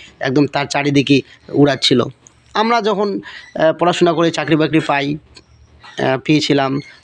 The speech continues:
তখন কি আমাদের মা বাবা গর্ব করেছিল, তাই না? তোমরা যখন বড় হয়ে চাকরি বাকরি পাবে, তোমাদের মা বাবারাও কি গর্ব করবে, তাই না? গর্ব করে একদম বলবে যে, "আমার ছেলে।" তো এরকমই বে-, ব্যাপারটা, বুঝতে পারছো?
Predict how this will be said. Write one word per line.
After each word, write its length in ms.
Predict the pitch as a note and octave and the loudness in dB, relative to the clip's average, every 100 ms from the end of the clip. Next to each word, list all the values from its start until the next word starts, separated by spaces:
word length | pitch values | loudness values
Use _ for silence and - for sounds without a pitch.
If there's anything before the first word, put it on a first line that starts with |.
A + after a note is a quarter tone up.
| - | -6
তখন 220 | D3 E3+ | 0 0
কি 140 | D#3 | 0
আমাদের 240 | C#3+ D3 D3+ | 0 2 2
মা 120 | D3 | 2
বাবা 220 | D#3+ F#3 | 0 -2
গর্ব 280 | D#3+ D#3 D#3+ | 0 0 2
করেছিল, 320 | D#3 D3 D#3 | 2 2 2
তাই 120 | G3 | 2
না? 220 | A#3 D3 - _ _ | 0 -2 -8 _ _
তোমরা 220 | D3+ E3+ | 0 2
যখন 300 | F3 E3+ F3 E3 - - C3+ | 2 2 0 -2 -10 -6 -2
বড় 200 | D3+ E3+ | 2 2
হয়ে 260 | E3 E3 | 2 2
চাকরি 280 | - C#3 D#3+ | 0 -2 0
বাকরি 240 | C#3+ D3 | 2 2
পাবে, 400 | D3+ D3+ C#3+ D3+ - - - | 2 0 0 -2 -6 -14 -6
তোমাদের 260 | C#3+ D3 D3+ | -2 0 0
মা 120 | C#3 | 2
বাবারাও 480 | D3+ D#3+ F3 E3+ E3 - _ - | 2 2 2 0 -4 -12 _ -2
কি 240 | E3+ C#3 - - - - C3+ | 0 0 -2 -18 -20 -4 0
গর্ব 260 | C#3 D3 | 2 2
করবে, 260 | C#3+ D3 C#3+ | 2 0 2
তাই 100 | F3+ | 2
না? 300 | C#4 A3 C3+ - _ - - | 2 0 -4 -12 _ -10 -2
গর্ব 280 | C3+ C#3 C#3+ | 0 0 0
করে 300 | D3 D3 D3 - - - | 0 0 -2 -4 -14 -10
একদম 340 | C3+ B2+ C#3+ | -6 0 2
বলবে 300 | C3+ C#3 C#3 | 2 2 2
যে, 60 | C3+ | 0
"আমার 200 | C3 C3+ - | 0 -4 -2
ছেলে।" 340 | C3+ C3+ B2+ - _ - - | 0 2 0 -4 _ -8 0
তো 120 | A#3 | 2
এরকমই 400 | G3+ A3+ A#3+ A3+ | 2 2 4 2
বে-, 140 | D3+ | 2
ব্যাপারটা, 420 | C3+ C#3+ B2+ A#2 | -2 -2 -2 -2
বুঝতে 200 | C3 - | -4 0
পারছো? 400 | A#3 B3 C#4 F#3+ | 0 2 2 2